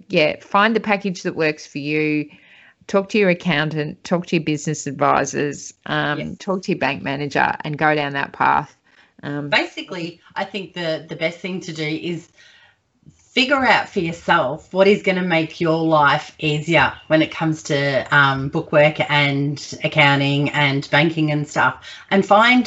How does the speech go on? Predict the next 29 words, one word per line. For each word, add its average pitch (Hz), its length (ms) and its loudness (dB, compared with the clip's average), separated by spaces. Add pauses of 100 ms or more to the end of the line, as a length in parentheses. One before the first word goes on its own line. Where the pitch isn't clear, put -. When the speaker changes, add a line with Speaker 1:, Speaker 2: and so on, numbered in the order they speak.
(140)
Speaker 2:
the 180 140 2
apps 156 360 0
and 170 200 0
stuff 156 420 2
that 156 200 -2
will 180 200 0
help 160 340 0
you 170 160 2
solve 143 380 -2
your 156 80 -2
biggest 143 280 -6
problem. 151 380 0 (460)
Speaker 1:
Yeah. 160 160 6
Speaker 2:
And 143 240 2 (220)
it's 165 140 -4
gonna 214 160 4
free 151 200 4
up 123 140 0
so 139 160 2
much - 240 -8
time. 190 320 4
It's 160 100 -8
gonna 156 160 -2
make 135 220 -4
your 135 100 -6
life 131 220 0
so 147 160 -2
much 127 260 -4
easier, 190 600 4